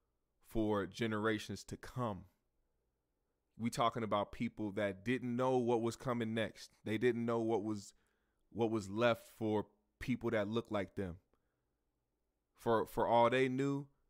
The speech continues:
white people could have just started killing off black people and just left it to be a whole white country. And all they fighting would have been for nothing, but look where we are today. So we always have to respect that. I'm glad you brought that up, Reggie.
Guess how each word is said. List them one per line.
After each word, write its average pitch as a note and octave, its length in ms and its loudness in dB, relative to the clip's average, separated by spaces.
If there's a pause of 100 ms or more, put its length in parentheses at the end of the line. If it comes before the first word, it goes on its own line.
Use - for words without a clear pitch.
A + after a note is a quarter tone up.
(1600)
white C3+ 240 6
people A2+ 260 -4
could A2+ 180 -2
have G2+ 100 -6
just G#2+ 160 -4
started A2 240 2
killing B2+ 340 -2
off B2+ 240 0
black G#2+ 240 0
people G#2+ 320 -6
and G2+ 80 -4
just F#2+ 200 -8
left A#2 340 0
it A#2 120 -6
to A2 100 -12
be A2+ 220 -4
a G#2 60 -2
whole A2 320 -2
white A2+ 280 -2
country. - 400 -10 (840)
And G#2 160 -2
all A2+ 180 6
they A2+ 120 4
fighting A#2 460 2
would G#2+ 120 -2
have G2 120 -4
been A2 160 -4
for F#2+ 160 -10
nothing, G#2 440 -2
but F2+ 200 -4 (1080)
look A#2 240 0
where A#2 140 2
we A2+ 180 0
are G#2+ 160 2
today. G2+ 460 -4 (340)
So F#2+ 200 -8
we G#2+ 160 0
always A#2 400 2
have F#2+ 220 -6
to F#2 80 -12
respect F2+ 440 -10
that. F2 100 -10
I'm F#2+ 120 -8
glad A2 320 -2
you G#2 40 -6
brought G2 280 -4
that G2 140 -4
up, F#2 120 -4
Reggie. F2 220 -12